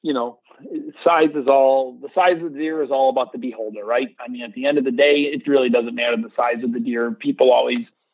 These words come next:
kinda ask us that question. At the end of the day, you gotta be happy, you know, with the animal that you decide to take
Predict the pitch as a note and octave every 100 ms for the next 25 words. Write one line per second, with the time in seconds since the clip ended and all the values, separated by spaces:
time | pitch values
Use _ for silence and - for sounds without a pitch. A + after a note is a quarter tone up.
0 | _ - C#3 C3 C#3+ C3+ - C#3 B2+ C3+
1 | B2 - C#3 A#2+ C#3 B2 C3 D3 D3 C#3
2 | D3 D#3+ E3 B3+ A#3+ A3+ F3+ G3 G#3+ G3
3 | G#3 _ _ _ F3 F#3 F3 F#3+ - -
4 | E3 E3+ F3 E3 D#3+ E3 D3+ F3 F#3 -
5 | C4+